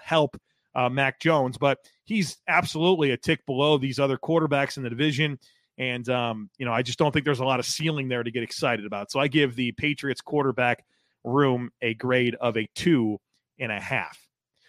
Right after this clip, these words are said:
All right, so it's Bills four point seven five at quarterback, Jets four point two five, Dolphins four, and the Patriots two and a half. Let's get to wide receiver. The Buffalo Bills, Stefon Diggs, one of the top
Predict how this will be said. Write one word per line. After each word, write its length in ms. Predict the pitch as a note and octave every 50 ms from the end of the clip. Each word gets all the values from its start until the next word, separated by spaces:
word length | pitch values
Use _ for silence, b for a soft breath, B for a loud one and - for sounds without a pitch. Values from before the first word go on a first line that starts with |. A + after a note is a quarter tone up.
| b b b b -
All 100 | D3+ D3+
right, 200 | D3+ B2+ A2 - -
so 440 | - - D#3 C3 B2 B2 A#2+ A#2+ - -
it's 260 | C#3 B2+ A#2+ - -
Bills 380 | D3+ C3 D#3+ E3 F#3 F#3+ F3 -
four 240 | - - F#3 F#3
point 260 | D3 - F3+ F3 E3 -
seven 280 | - E3 D#3 D#3 D#3
five 420 | - - E3 E3+ E3+ E3+ E3+ E3 D#3
at 220 | - D#3 D#3 -
quarterback, 560 | - - E3 E3 D#3+ D3 D3+ D3+ C#3 - -
Jets 300 | - B2+ D#3 F3 - -
four 280 | - - - E3+ G3 F3+
point 260 | - - D#3+ D3 C3
two 200 | - D3 C#3 B2
five, 440 | - - C3 B2+ B2+ B2 A#2+ A2 - _ _ _ _ _ _ _ _ _ _ _
Dolphins 500 | - D3 D3+ D#3 D3 - D3+ C#3 B2+ -
four, 520 | - - C3 B2+ B2 A#2+ A#2 A2+ G#2+ - _ _ _ _ _ _ _ -
and 120 | A#2 A#2
the 60 | A2+ A2
Patriots 480 | - C3 B2 A#2 - A#2+ A#2 F#2+ -
two 180 | - - A#2+ A2
and 60 | G2
a 40 | F2
half. 280 | F2 F2 E2 - - _ _ _ _ _ _ _ _ _ b b b b b -
Let's 140 | F#3 - -
get 100 | A#3+ -
to 80 | G#3 F#3+
wide 220 | G3+ F#3 F#3+ F#3+
receiver. 460 | F3+ F3+ - - G3 F#3+ F3 C3 B2+
The 80 | A#2 A#2+
Buffalo 360 | C#3 D#3+ D#3 - D#3+ E3 D#3
Bills, 320 | C#3+ D#3+ C#3+ A#2 - -
Stefon 460 | - F3+ D#3+ D3+ - E3+ D#3 D3+ C#3+ B2
Diggs, 380 | C#3+ D3 C#3+ B2 G#2 G#2 -
one 100 | C#3 B2+
of 60 | B2
the 60 | A#2 A#2
top 380 | - - D3+ C3 C#3 - -